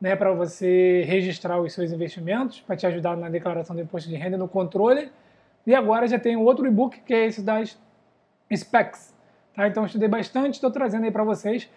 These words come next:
pra quem quiser conhecer um pouco mais sobre as SPACs. Também tem um vídeo no canal no YouTube e também tem um post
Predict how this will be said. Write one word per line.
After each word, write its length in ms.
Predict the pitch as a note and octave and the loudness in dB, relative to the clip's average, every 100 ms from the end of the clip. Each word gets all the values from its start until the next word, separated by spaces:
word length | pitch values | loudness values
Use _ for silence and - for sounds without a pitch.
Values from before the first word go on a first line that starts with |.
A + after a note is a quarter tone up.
| _ | _
pra 140 | - F#3+ | -2 0
quem 140 | A3+ | 2
quiser 280 | A3 F#3 G3+ | 2 2 2
conhecer 300 | G#3+ G3+ G#3+ | 0 -2 0
um 100 | G3+ | 0
pouco 300 | F#3+ G#3+ A3 | 2 2 2
mais 360 | F#3 F#3+ G#3 - | -2 -4 -8 -4
sobre 340 | G#3 G3+ G#3 - _ | 0 0 -2 -8 _
as 160 | G3 F3+ | -4 -2
SPACs. 400 | F#3+ - D3+ - | -4 -6 -8 -4
Também 240 | A3+ A#3 | 2 4
tem 140 | A#3+ G#3+ | 4 4
um 160 | A3 | 4
vídeo 440 | E3 G#3 C#4 C#4+ D#4+ _ - | 4 2 2 -2 -6 _ -6
no 140 | A#3 E3 | -4 2
canal 400 | G3+ F#3 F#3 F#3+ | 2 2 0 -2
no 60 | |
YouTube 460 | F#3+ F#3 B3 D4+ D#4+ | -2 -2 -2 0 -2
e 40 | |
também 200 | D#4+ C#4+ | -2 -2
tem 120 | B3+ | -2
um 80 | D#4+ | -4
post 480 | - A3+ B3+ - C#4 | 2 2 2 -6 -14